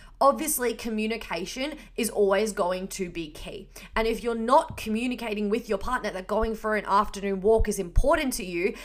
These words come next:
then how can you expect them to know that going f-, for an afternoon walk is important to you, right?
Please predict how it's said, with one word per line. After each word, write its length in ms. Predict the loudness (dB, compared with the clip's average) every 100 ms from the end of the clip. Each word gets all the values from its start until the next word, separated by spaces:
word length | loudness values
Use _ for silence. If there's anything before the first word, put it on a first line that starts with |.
| -8
then 300 | 0 2 0 -6
how 560 | 0 8 10 10 4 -2
can 200 | -2 -2
you 100 | -2
expect 400 | -2 0 0 2
them 220 | -2 -2
to 580 | -6 -2 0 2 2 0 -6 -20 -16
know 300 | -2 4 4
that 180 | 6 4
going 220 | 2 0
f-, 320 | -2 -10 -12 0
for 100 | 2
an 80 |
afternoon 460 | 4 2 0 -6 -2
walk 200 | -4 -2
is 60 | -2
important 460 | 8 10 10 6
to 80 | -6
you, 160 | -6 2
right? 260 | 4 4